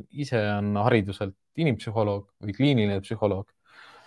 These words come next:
Ja ta kirjutab väga huvitavaid raamatuid koertest ja koerte käitumisest. Nagu koerte psühholoogiast ja vist ongi Geniaalsed koerad või oli see Intelligentsed koerad on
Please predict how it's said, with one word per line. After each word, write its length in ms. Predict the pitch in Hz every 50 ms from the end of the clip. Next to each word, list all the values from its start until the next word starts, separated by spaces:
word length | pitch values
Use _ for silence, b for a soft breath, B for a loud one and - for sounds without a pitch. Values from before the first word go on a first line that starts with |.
| B B B B B B B _ _
Ja 180 | - 107 107 101
ta 120 | - 107 98
kirjutab 420 | 95 127 123 117 110 - 101 95 123
väga 140 | 123 113 110
huvitavaid 440 | 120 113 - - 104 98 98 98 117
raamatuid 520 | 127 131 110 95 92 - - 98 98 95 -
koertest 520 | - 107 107 - - - 98 - - -
ja 60 | 101
koerte 260 | 95 104 107 - - 101
käitumisest. 640 | 117 113 101 - 101 98 101 107 107 - - - - - _ _ _ _ _ _ _ _ _ _ _ _ _ _ _ _ _ _ _ - 113
Nagu 160 | 113 107 107 98
koerte 300 | 113 117 113 - 117 101
psühholoogiast 880 | - - 101 - 113 113 113 104 95 95 98 92 - - - _ 98
ja 140 | 95 95 95 98 101 98 - - -
vist 260 | 110 110 - - -
ongi 220 | 117 104 92 95 90
Geniaalsed 520 | - 110 110 113 131 123 104 92 98 101 -
koerad 520 | - 107 98 101 98 92 87 - - - _ _ _ _ _ _ _ _ _ _ _ _ _ _ _ _ _ 95
või 80 | 95 95
oli 140 | 98 98
see 140 | 101 113 107
Intelligentsed 520 | 104 104 104 98 101 110 110 107 - - -
koerad 400 | - 101 98 98 101 101 95 101 104
on 140 | 101 101